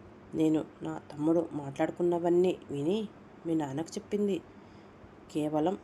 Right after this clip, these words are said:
రామ్మోహన్ని మోసం చేస్తున్నాను అనే. పాపం దానికి ఇంకా భాను విషయం తెలియదు.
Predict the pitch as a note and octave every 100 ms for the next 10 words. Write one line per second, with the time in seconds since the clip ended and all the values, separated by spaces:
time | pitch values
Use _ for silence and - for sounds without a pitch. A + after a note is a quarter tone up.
0 | - D#3 C#3+ D3+ D#3+ F3 F3 F#3 D#3+ C#3+
1 | E3+ E3+ F3+ - F3 F3+ F3 F#3 F3+ E3+
2 | F#3 E3+ - - - - - - - -
3 | E3+ D#3 E3 - - D3 D3 D3+ - C#3+
4 | D3 E3 F3+ E3 D3 D#3+ E3 - F#3+ F#3+
5 | F#3+ G3 F3